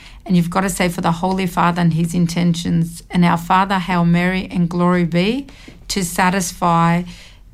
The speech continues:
the requirements of getting a plenary indulgence. And it is only this year that we get to, you can have one every day of the year, as long as you go to a mass that is said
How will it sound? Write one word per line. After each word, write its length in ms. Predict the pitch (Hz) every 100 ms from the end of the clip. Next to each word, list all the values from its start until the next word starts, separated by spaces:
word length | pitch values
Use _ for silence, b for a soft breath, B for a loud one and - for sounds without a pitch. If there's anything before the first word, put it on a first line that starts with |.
| - - -
the 800 | - 156 175 175 165 165 160 160 175 - - -
requirements 840 | 180 175 180 180 202 214 262 -
of 180 | - -
getting 280 | 185 180 175
a 40 |
plenary 520 | 165 - 185 180 175 170
indulgence. 540 | 165 170 170 170 156 B B
And 160 | - 226
it 120 | 220
is 160 | 208 202
only 300 | 233 247 240
this 400 | 180 226 - -
year 360 | 208 233 277 294
that 180 | 196 202
we 80 | 196
get 320 | 170 202 -
to, 280 | - 202 180 B B
you 120 | 208
can 180 | 175 202
have 260 | 196 208 180
one 280 | 190 190 -
every 280 | 214 180 196
day 220 | 185 185
of 120 | 170
the 80 | 180
year, 260 | 170 175
as 100 | 156
long 180 | 185 208
as 100 | 208
you 80 | 185
go 180 | 175 180
to 160 | 170 180
a 40 |
mass 460 | 175 180 247 - - B B B -
that 160 | 180
is 140 | 180 175
said 380 | - 180 175